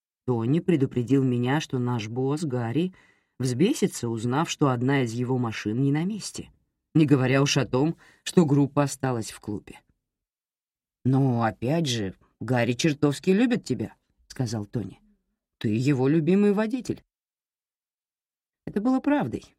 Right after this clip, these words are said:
и именно поэтому мне доверили работу с Rapid Confession. И все же я чертовски рисковал своей работой, работой, в которой отчаянно нуждался.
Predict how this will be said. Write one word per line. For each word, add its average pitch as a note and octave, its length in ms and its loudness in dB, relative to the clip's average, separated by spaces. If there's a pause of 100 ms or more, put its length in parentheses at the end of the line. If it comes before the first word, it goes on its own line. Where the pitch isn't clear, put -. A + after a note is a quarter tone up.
(380)
и E3+ 180 6
именно E3 280 4
поэтому D3+ 600 2
мне D#3 300 4
доверили C#3+ 500 2
работу C3+ 600 -2 (100)
с - 140 -6
Rapid D3+ 360 -2
Confession. - 580 -6 (720)
И C#3+ 200 6
все D3+ 240 4
же D3 120 4
я C#3+ 140 4
чертовски D3+ 640 0
рисковал F3 640 0
своей A#2 440 -4
работой, B2 500 -8 (400)
работой, B2 720 -4 (120)
в - 60 -20
которой B2 320 -2
отчаянно A#2 560 -4
нуждался. C3 560 -6